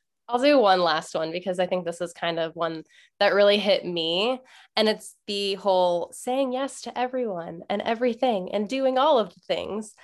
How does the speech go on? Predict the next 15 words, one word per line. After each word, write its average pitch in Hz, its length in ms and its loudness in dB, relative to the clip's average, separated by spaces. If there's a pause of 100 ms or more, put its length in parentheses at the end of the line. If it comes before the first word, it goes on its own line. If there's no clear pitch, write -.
(320)
When 214 120 4
you're 240 140 6
starting 330 320 4
your 330 80 4
business, 233 560 2
and 208 80 2
I'll 202 100 2
take 233 220 -4
this 214 160 -6
from 196 160 -6
the 175 80 -6
social 185 340 -4
media 190 400 -2
management 226 540 0
lens, 269 480 -2